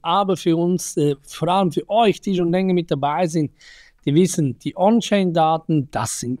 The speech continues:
Geschenke. Geschenke, die wir gerne als Analyst und Trader entgegennehmen, um den Markt besser einschätzen zu dürfen.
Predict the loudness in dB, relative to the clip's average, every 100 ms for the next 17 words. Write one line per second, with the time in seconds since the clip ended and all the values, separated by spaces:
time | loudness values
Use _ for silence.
0 | -6 -6 -4 0 0 0 -8 -20 -16 -8
1 | -2 2 0 2 0 0 -2 -2 2 2
2 | 2 -2 -2 -2 -2 -2 0 0 -2 -8
3 | -4 -4 -2 -2 -2 0 0 -2 0 2
4 | 2 2 2 2 0 -2 -8 -20 -20 _
5 | 2 4 4 4 4 2 0 -4 -4 -4
6 | -4 -6 -6 0 0 0 -2 -4 -10 -10
7 | -8 2 4 4 0